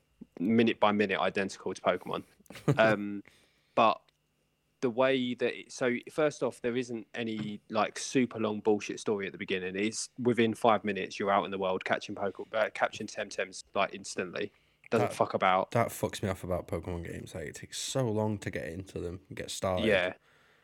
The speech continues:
Speaker 1: Whereas literally this is like, bish bash, gone, gone, fuck off, go catch
Speaker 2: Yeah.
Speaker 1: some Temtem, get to it. Um, drop in, drop out co-op.
Speaker 2: Oh, that's
Speaker 1: which
Speaker 2: pretty
Speaker 1: is,
Speaker 2: cool.
Speaker 1: which works really well. So it's a, it's like a big open world,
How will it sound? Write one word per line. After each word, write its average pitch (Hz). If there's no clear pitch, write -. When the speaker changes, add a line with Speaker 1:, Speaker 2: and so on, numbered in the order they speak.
Speaker 1:
Whereas 110
literally 120
this 107
is 110
like, 98
bish 113
bash, 107
gone, 104
gone, 113
fuck -
off, 113
go 117
catch 101
Speaker 2:
Yeah. 98
Speaker 1:
some 101
Temtem, 107
get 104
to 104
it. -
Um, 104
drop 151
in, 131
drop 127
out 120
co-op. -
Speaker 2:
Oh, 185
that's 156
Speaker 1:
which 117
Speaker 2:
pretty 117
Speaker 1:
is, 104
Speaker 2:
cool. 143
Speaker 1:
which -
works 117
really 113
well. 113
So -
it's 110
a, 104
it's -
like 101
a 101
big 113
open 110
world, 110